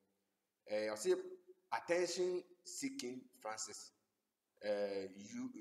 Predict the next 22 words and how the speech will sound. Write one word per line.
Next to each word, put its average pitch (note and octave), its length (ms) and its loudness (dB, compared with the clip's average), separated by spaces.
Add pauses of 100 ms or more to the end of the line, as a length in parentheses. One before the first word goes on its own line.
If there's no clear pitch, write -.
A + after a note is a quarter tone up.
(280)
your A#2 280 0
political E3 760 0 (600)
career A#2+ 340 2 (100)
is - 400 -6 (140)
long A#2 400 -4
dead G#2 200 -4 (320)
and G2 220 -12 (500)
buried. G#2+ 280 -2 (260)
Can A2 220 -4
you D#3 120 0
give - 300 -10
Kennedy G2+ 340 -6
Agyapong A#2+ 340 -8 (460)
a G#2 60 -6
showdown? G#2+ 640 -2 (920)
A G#2 60 -8
showdown? C3+ 540 -2 (680)
Are G#2+ 140 2
you D#3 160 -2
not C#3 200 2
scared C3+ 360 -2
of G#2+ 140 -2